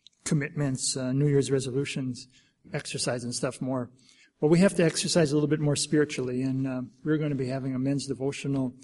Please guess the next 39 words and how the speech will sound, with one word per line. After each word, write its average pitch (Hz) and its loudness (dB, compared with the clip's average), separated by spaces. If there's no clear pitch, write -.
time 131 0
with 127 -4
a 135 -6
partner. 139 0
Um, 120 -6
so 127 -8
we're 143 2
gonna 147 0
be 151 2
ordering 151 6
some 135 -2
supplies 139 0
for 127 -10
that 117 -8
pretty 123 -4
soon, 123 -4
so 131 -8
if 113 -10
you 123 -6
would 123 -10
please 143 -4
let 127 -8
me 131 -4
know 127 -4
any 139 -2
interest 139 -4
you 123 -2
have 127 -4
in 123 0
that, 123 -2
uh, 113 -10
in 147 -4
the 131 -2
next 131 -6
week 143 -4
or 123 -4
two. 120 -10
If, 220 8
uh, 175 8